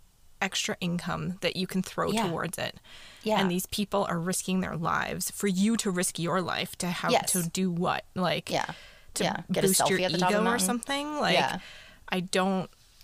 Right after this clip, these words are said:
Speaker 1: like, that kind of stuff is so crazy to
Speaker 2: And there are a
Speaker 1: me.
Speaker 2: lot of people that are boastful, and they're very, there's a few, like, more, like, um, reputable mount-, mountaineers who are, like, they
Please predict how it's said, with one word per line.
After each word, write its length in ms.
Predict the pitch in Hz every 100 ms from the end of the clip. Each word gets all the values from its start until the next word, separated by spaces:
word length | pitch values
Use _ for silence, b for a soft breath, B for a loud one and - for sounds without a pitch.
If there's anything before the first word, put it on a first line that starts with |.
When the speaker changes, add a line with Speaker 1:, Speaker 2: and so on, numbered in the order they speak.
| -
Speaker 1:
like, 240 | 175 185 175
that 200 | 175 -
kind 200 | - 202
of 80 | 196
stuff 260 | 190 175
is 100 | 180
so 500 | - - - 180 175
crazy 460 | 175 - 165 160 175
to 60 | 185
Speaker 2:
And 80 |
there 60 | 185
are 60 | 185
a 40 |
Speaker 1:
me. 60 | 165
Speaker 2:
lot 160 | 147
of 80 | 254
people 260 | 160 139 135
that 120 | 135
are 60 | 135
boastful, 600 | 135 131 - - 147 156
and 140 | 151
they're 140 | 147
very, 400 | 143 151 165 - 185
there's 220 | 160 156
a 20 |
few, 320 | - 180 170
like, 220 | 151 139
more, 280 | 151 143 139
like, 200 | 151 151
um, 380 | 143 - - 165 B B B
reputable 400 | 170 151 156 143
mount-, 280 | 139 123 120 156
mountaineers 640 | 139 143 156 139 143 -
who 100 | -
are, 100 | -
like, 380 | 52 - - -
they 420 | 143 135 139 -